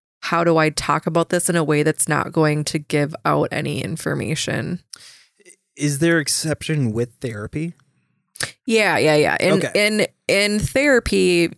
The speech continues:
Speaker 1: you can pretty much talk about, like, whatever, because your therapist also has to abide by hipaa.
Speaker 2: Okay.
Speaker 1: Yeah, so that is a safe space. Um,
Speaker 2: So it's when I hip, you hip, we hip.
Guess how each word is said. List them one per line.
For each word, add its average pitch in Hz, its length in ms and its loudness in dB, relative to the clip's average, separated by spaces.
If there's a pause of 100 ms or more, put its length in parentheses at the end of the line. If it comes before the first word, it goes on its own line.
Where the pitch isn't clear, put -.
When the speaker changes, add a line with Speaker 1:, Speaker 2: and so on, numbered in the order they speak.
Speaker 1:
you 196 320 4
can 165 320 0
pretty 170 240 0
much 151 220 -2
talk - 220 -4
about, - 380 -2
like, - 220 -2
whatever, - 340 0
because 165 300 -2
your 165 100 -2
therapist 170 420 0
also 151 220 -2
has 156 200 -6
to - 140 -6
abide - 260 -6
by 170 100 -6
hipaa. - 520 -10
Speaker 2:
Okay. 135 180 -10 (200)
Speaker 1:
Yeah, - 240 -2
so 190 200 0 (180)
that 180 240 2
is 190 180 2
a 214 100 0
safe 226 280 0
space. 254 460 2 (600)
Um, 160 560 2 (160)
Speaker 2:
So 143 200 2
it's 131 180 2
when 139 180 6
I 127 120 -2
hip, 120 340 -4 (400)
you 160 200 -4
hip, 117 320 -6 (580)
we 131 120 -4
hip. - 280 -16